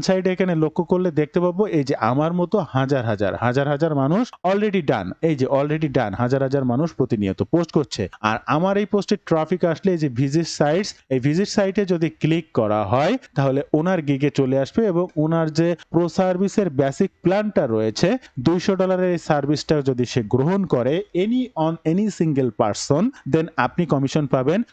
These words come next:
সত্তর পার্সেন্ট। কিভাবে সত্তর পার্সেন্ট কমিশন পাবেন? এই Become an Affiliates-এ যদি আসেন, আপনি যখন রেজিস্ট্রেশন করেছেন, এই ফর্ম ফিল আপটা বা এই ফর্মটা পড়ে আপনি সার্ভিসটা অ্যাফিলিয়েট প্রোগ্রামে ফর্ম ফিল আপ করেছেন, যেখানে প্রো সার্ভিসের জন্য আপনি ফার্স্ট অর্ডার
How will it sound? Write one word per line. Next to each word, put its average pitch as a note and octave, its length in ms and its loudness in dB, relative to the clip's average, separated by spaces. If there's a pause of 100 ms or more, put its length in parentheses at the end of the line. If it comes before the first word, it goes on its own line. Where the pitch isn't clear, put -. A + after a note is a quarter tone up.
(140)
সত্তর A3+ 380 2
পার্সেন্ট। B2 300 0 (100)
কিভাবে G3+ 320 2 (100)
সত্তর A3 300 0
পার্সেন্ট G3 320 0
কমিশন F#3+ 520 0
পাবেন? D3+ 240 2 (280)
এই D#3 80 2 (140)
Become F#3 340 0 (160)
an B2+ 80 0 (180)
Affiliates-এ D#3+ 580 0 (100)
যদি B2 180 0 (180)
আসেন, E3+ 220 0 (140)
আপনি C#3+ 140 -2 (100)
যখন A#2+ 180 0 (120)
রেজিস্ট্রেশন D#3+ 460 0 (120)
করেছেন, D#3 340 0 (260)
এই E3 80 2 (100)
ফর্ম F#3 320 2
ফিল E3 200 0
আপটা G3 200 0 (120)
বা D3 80 2 (180)
এই C3+ 80 0 (120)
ফর্মটা C#3+ 320 0 (140)
পড়ে C#3+ 180 2 (100)
আপনি C#3+ 140 -2 (100)
সার্ভিসটা B2 440 0 (260)
অ্যাফিলিয়েট E3 440 0 (120)
প্রোগ্রামে C#3 480 0 (280)
ফর্ম D3 220 2
ফিল C#3+ 180 2
আপ - 140 -18
করেছেন, C#3+ 300 0 (120)
যেখানে D#3+ 260 0 (100)
প্রো F3 140 2 (140)
সার্ভিসের F#3+ 440 0
জন্য G3 160 2 (100)
আপনি F#3 140 -2 (120)
ফার্স্ট F#3 340 -2
অর্ডার A#2 200 0